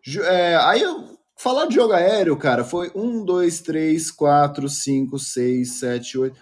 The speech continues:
nove recebedores diferentes. Não, oito, não, Aaron Jones não recebeu nenhum. Ele foi mirado uma vez, mas não recebeu. Oito recebedores diferentes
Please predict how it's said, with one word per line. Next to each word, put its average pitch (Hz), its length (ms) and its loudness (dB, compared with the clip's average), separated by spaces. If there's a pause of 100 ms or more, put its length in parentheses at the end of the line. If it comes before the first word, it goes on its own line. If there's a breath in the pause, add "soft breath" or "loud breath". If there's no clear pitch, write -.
(120 soft breath)
nove 220 500 2
recebedores 143 680 -2
diferentes. 127 340 -4
Não, 117 120 -2
oito, 120 320 2
não, 110 260 -2
Aaron 117 200 0
Jones 117 280 -2
não 117 80 -4
recebeu 113 340 -4
nenhum. 104 300 -6 (260)
Ele 98 140 -10
foi 107 220 -4
mirado 107 320 0
uma 107 120 -6
vez, 110 200 -4
mas 113 160 -6
não 110 80 -12
recebeu. - 320 -16 (420 soft breath)
Oito 226 380 4
recebedores 135 720 2
diferentes 117 800 -6